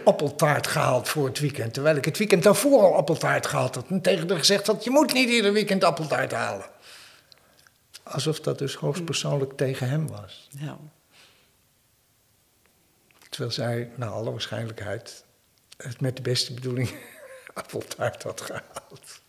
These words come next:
Speaker 1: Die kende haar ook weer uit een, eh,
Speaker 2: Mhm.
Speaker 1: uit een groep waar ze ooit gezeten had. Maar goed, dit is wel hoe, hoe dit zo'n beetje werkt.
Speaker 2: Ja. Mhm.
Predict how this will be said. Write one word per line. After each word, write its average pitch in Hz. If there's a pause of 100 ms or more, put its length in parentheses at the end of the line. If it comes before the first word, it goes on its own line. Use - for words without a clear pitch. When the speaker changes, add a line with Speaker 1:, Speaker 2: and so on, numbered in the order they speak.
(800)
Speaker 1:
Die -
kende 113
haar 110
ook 120
weer 110
uit 104
een, 117
eh, 113
Speaker 2:
Mhm. 160 (360)
Speaker 1:
uit -
een 120
groep 113
waar 101
ze -
ooit 107
gezeten -
had. 92 (1000)
Maar -
goed, 120 (440)
dit 120
is 127
wel 123
hoe, 113 (140)
hoe 117
dit 110
zo'n 117
beetje 117
werkt. 123 (260)
Speaker 2:
Ja. 151 (2750)
Mhm. 165